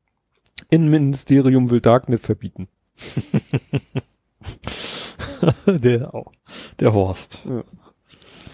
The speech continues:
Speaker 1: Ein Fox-Mensch wäscht sich die Hände nicht, ein anderer legt sich mit Historiker an.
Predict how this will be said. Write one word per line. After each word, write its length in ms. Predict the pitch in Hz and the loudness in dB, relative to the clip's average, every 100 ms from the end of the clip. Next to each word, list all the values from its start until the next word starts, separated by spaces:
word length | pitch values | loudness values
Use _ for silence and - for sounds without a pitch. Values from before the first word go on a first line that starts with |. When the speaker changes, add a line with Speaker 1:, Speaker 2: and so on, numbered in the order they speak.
| - - - _ | -20 -20 -20 _
Speaker 1:
Ein 180 | 113 117 | 4 4
Fox-Mensch 760 | - 160 - - 131 131 - 120 | 2 -2 -2 0 2 2 0 2
wäscht 280 | 135 - | 2 0
sich 200 | - 127 | -2 -2
die 180 | - 120 | 2 2
Hände 360 | 110 147 143 110 | 4 2 2 2
nicht, 300 | 113 131 - | 2 0 0
ein 140 | 110 | 0
anderer 360 | 107 131 123 113 | 2 2 2 2
legt 260 | 113 123 | 2 0
sich 180 | - 113 | 0 -4
mit 120 | 117 - | -4 -6
Historiker 580 | 110 127 131 123 101 | -8 -6 -4 -4 -4
an. 200 | - 98 | -4 -8